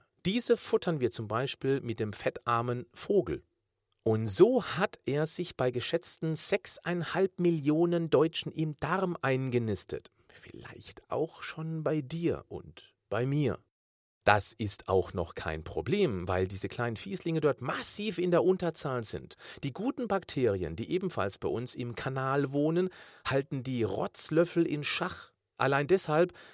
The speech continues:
weil die Guten massiv in der Überzahl sind. Die Bösen gehen <laughs> förmlich unter, können so keinen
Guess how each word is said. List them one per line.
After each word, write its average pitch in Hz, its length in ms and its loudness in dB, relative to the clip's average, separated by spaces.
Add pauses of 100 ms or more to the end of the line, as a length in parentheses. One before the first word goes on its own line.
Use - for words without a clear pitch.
(120)
weil 139 120 0
die 131 160 -4
Guten 117 580 -2
massiv 208 680 0
in 196 140 -2
der 170 120 0
Überzahl 175 600 -2
sind. - 400 -10 (340)
Die 117 80 -4
Bösen 170 400 0
gehen 151 200 -2
<laughs> - 0 -
förmlich 123 520 -10
unter, 156 420 -6 (140)
können 117 280 -2
so 131 200 -2
keinen 131 520 -4